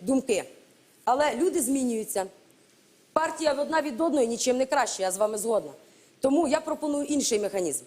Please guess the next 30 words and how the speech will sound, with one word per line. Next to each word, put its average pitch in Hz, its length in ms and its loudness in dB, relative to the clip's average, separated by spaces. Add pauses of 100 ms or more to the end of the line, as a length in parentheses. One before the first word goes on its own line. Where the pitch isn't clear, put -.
(760)
Я 311 160 2
не 359 100 0
буду 285 220 -4
входити 196 400 -2
в - 40 -6
партію. 143 400 -4 (120)
Я 220 120 0
стаю 277 380 0 (100)
незалежним 247 580 0
політиком. 160 480 -6 (960)
Я 294 140 2
стаю 359 200 -2
незалежним 302 460 2
політиком, 302 600 0 (160)
я 269 260 0
відкриваю 285 520 0
свій 240 220 -4
фонд. 262 280 0 (760)
Ваша 302 320 2
довіра 302 400 2
може 269 240 0
виражатися 254 540 0
в 185 40 -12
цьому 226 240 -2
фонді. 165 380 -4 (680)
Я 302 220 0
не 339 100 -2
буду 311 260 0
брехати, 294 500 0
що 240 380 2